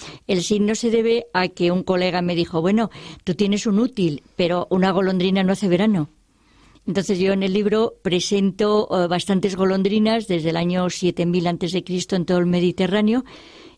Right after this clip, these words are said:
y sobre todo, eh, mi tesis o mi, digamos, mi hipótesis de trabajo es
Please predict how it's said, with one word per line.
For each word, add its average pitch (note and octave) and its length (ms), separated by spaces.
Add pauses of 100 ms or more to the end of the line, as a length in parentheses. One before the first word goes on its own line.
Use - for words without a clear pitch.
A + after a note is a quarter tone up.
y A#3 240
sobre F#3 340
todo, G#3 540
eh, F#3 400
mi G3 240
tesis F#3+ 480
o D#3 120
mi, D#3+ 300
digamos, E3 440
mi E3 120
hipótesis G3+ 640
de F#3+ 80
trabajo G#3 640
es G#3 260